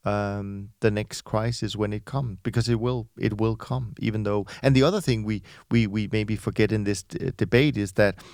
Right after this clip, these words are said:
also it's this, um, passive versus active, right? We,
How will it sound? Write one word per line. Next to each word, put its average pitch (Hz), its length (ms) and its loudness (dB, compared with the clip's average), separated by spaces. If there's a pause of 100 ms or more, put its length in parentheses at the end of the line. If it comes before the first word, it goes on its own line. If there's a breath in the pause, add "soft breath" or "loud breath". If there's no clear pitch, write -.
(380 loud breath)
also 135 320 8
it's 113 200 0
this, - 320 4
um, 104 240 4
passive 123 460 2
versus 117 520 0
active, 107 400 0
right? 113 320 0
We, 110 300 0